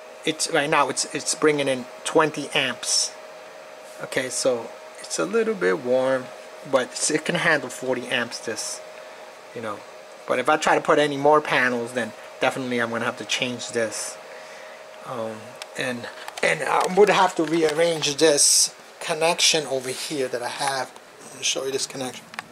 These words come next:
because this can only hold a certain amount of amps itself. Like this, this crazy spider looking connection there, you know, it could only hold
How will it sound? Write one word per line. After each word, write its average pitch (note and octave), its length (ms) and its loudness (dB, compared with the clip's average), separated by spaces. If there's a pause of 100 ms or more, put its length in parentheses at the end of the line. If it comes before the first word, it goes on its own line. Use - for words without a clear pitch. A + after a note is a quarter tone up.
(1300)
because - 320 -10
this E3 160 4
can D3 200 -2
only C3+ 180 -2
hold A#2+ 280 -4
a A2 80 -10
certain A#2+ 340 0
amount A2+ 420 -8
of - 1120 -18
amps B2+ 280 -8
itself. - 1080 -4 (520)
Like - 200 -10
this, - 220 -4 (200)
this - 400 -4 (520)
crazy C#3+ 280 0
spider C#3+ 420 2
looking C#3 300 -4
connection C3+ 560 -6
there, C#3+ 240 0 (1120)
you - 60 -16
know, - 180 -14 (760)
it D3+ 100 -12
could - 180 -2
only D#3+ 240 -2
hold C3+ 320 -4